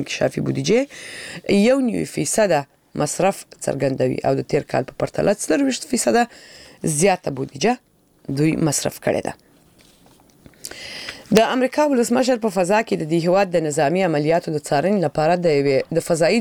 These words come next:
ځواکونو د یوې قومندانۍ د جوړېدو امر کړی. ډونالډ ټرمپ د سه شنبې په ورځ یو سند لاسلیک کړی او د امریکا د دفاع وزارت ته یې دنده ورکړې چې د فضایي عملیاتو د څارنې او تنظیم لپاره یو نوی مرکز جوړ کړي چې د پرمختللې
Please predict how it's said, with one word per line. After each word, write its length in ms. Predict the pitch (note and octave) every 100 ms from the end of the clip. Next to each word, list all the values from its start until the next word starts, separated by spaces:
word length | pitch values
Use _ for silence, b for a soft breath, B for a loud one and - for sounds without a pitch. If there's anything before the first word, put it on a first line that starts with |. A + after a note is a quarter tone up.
| G3
ځواکونو 440 | E3 D3+ - C#4
د 80 | D#3
یوې 140 | C#3 C3+ -
قومندانۍ 520 | C#3+ C3+ C3 B2+ F3+
د 80 | D3+ C3
جوړېدو 360 | C3+ A#2+ B2+ C3+
امر 140 | C3 - -
کړی. 160 | C3 B2 B B B B -
ډونالډ 340 | F3+ E3+ D#3
ټرمپ 240 | - A3+ G#3+
د 100 | G3+
سه 120 | D3+ -
شنبې 240 | D3 D3 D3
په 60 | D3+
ورځ 160 | G3+ F#3 D3
یو 100 | C#3
سند 300 | - F#3 A3 A#3
لاسلیک 280 | G#3+ G#3+ -
کړی 140 | A3 G#3
او 60 | F3+
د 100 | D3
امریکا 300 | C#3 C#3 F#3
د 180 | F3+ C#3+
دفاع 200 | - -
وزارت 340 | E3+ D3+ D3+ F3+
ته 100 | E3+
یې 80 | D#3+ B B B B - G#3+
دنده 220 | B3 F#3 D3
ورکړې 340 | C3+ E3 F3+ -
چې 60 | G2+
د 80 | E3
فضایي 340 | D3+ C#3+ D#3 D3
عملیاتو 480 | C#3+ C#3+ F3 -
د 60 | D3 -
څارنې 320 | C3+ D#3 G3 E3+
او 60 | D3+
تنظیم 300 | D3 D3 A3+ A3+
لپاره 280 | - E3 G#3 - B B B F3 F3
یو 80 | D#3 F3
نوی 180 | F3 E3
مرکز 320 | C3 - F3 C3
جوړ 120 | C3+ B2
کړي 120 | - -
چې 60 | -
د 40 | -
پرمختللې 460 | C#3+ C#3 - F3+